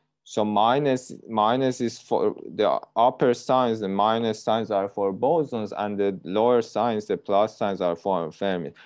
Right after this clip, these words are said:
Notice that this Z is, the way we define it, it was positive definite, right? It was the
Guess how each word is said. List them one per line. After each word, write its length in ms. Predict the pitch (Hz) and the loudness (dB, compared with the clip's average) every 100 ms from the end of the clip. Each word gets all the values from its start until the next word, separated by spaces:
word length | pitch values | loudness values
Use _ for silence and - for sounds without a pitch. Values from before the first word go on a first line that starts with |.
| _ - | _ -2
Notice 400 | 123 170 220 208 | 0 4 2 4
that 220 | 147 120 | 4 4
this 160 | 139 147 | 2 0
Z 920 | 127 117 113 107 110 123 170 170 131 | -4 -8 -8 -8 -4 0 0 2 2
is, 260 | 120 - _ _ _ _ _ _ _ _ _ _ _ - | 0 -8 _ _ _ _ _ _ _ _ _ _ _ -4
the 100 | 117 | -2
way 240 | 117 156 | 4 4
we 140 | 151 143 | 4 2
define 560 | 123 123 135 151 190 | 4 2 2 2 2
it, 140 | 165 127 | 0 -2
it 220 | 113 - | -4 -2
was 340 | 110 110 - _ _ | 0 0 -2 _ _
positive 580 | 127 139 147 - 117 104 | 4 4 2 0 -2 0
definite, 640 | 127 131 - 95 78 78 | -2 -2 -4 -6 -6 -4
right? 220 | 95 101 | 0 0
It 180 | 101 92 | 0 -2
was 280 | 104 92 - | -2 -4 -4
the 240 | 92 90 | -4 -2